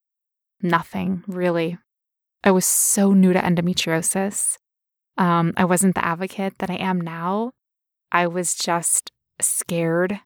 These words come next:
and clueless, to be honest, and desperate. I didn't know what questions to ask, and I didn't know that asking questions was important. I had found my surgeon through Nancy's Nook, and I thought,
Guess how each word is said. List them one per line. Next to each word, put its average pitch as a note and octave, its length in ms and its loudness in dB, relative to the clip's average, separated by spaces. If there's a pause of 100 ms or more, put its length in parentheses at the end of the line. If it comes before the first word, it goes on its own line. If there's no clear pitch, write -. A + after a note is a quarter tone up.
(280)
and E3 500 -2 (160)
clueless, F#3 580 6
to G#3 100 0
be F#3+ 120 2
honest, F#3+ 500 2 (220)
and F#3+ 200 4
desperate. E3+ 560 0 (1080)
I F#3 100 4
didn't F#3+ 140 4
know F3+ 120 2
what F#3+ 120 -4
questions F3+ 440 -2
to - 120 -4
ask, F#3+ 520 0
and G#3 160 4
I G3+ 100 6
didn't G3+ 180 2
know F#3+ 140 2
that F3+ 120 2
asking F3+ 340 0
questions E3+ 420 0
was E3+ 140 2
important. F3+ 500 -2 (1600)
I G3+ 140 2
had G#3 120 4
found G3+ 240 4
my G#3 120 4
surgeon G3 420 2
through G3+ 180 2
Nancy's F3+ 480 0
Nook, G3 400 4
and F3+ 240 2
I F3 80 2
thought, F3 400 4